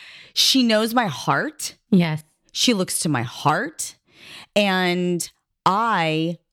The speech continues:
Speaker 1: look to her heart
Speaker 2: Mm-hmm.
Speaker 1: and want to complete her and balance her. We had,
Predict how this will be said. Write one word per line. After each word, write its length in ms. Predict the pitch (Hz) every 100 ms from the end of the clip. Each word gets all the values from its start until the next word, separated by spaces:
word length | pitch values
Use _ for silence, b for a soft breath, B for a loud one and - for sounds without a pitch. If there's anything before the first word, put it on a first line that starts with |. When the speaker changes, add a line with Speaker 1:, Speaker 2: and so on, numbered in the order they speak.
| -
Speaker 1:
look 300 | 175 196 -
to 120 | 175
her 220 | - 403
heart 540 | - 117 120 208 - -
Speaker 2:
Mm-hmm. 300 | 214 190 180 180 _ -
Speaker 1:
and 640 | 180 165 160 156 160 151 - -
want 420 | 170 175 165 -
to 560 | - 165 156 147 147 143 b b b _ -
complete 400 | 269 - 311 277
her 400 | - 269 165 151
and 220 | - 185 151
balance 460 | 202 190 175 -
her. 300 | 247 147 - - B B B B
We 120 | 202
had, 300 | 220 208 175